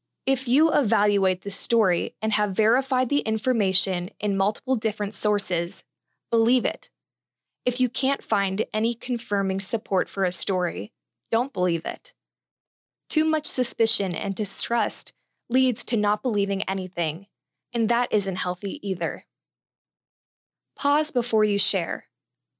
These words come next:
Take some time to check things out before you retweet, repost,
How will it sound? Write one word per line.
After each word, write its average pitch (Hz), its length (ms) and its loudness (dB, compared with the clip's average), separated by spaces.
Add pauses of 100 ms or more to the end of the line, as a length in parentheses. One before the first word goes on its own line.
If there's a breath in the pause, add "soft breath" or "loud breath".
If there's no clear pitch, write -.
(540)
Take 311 240 0
some 320 240 0
time 185 420 -2
to - 140 -6
check 240 300 -2
things 254 240 -2
out 185 360 0
before 208 360 0
you 196 200 0
retweet, 196 600 -2 (340)
repost, 214 680 0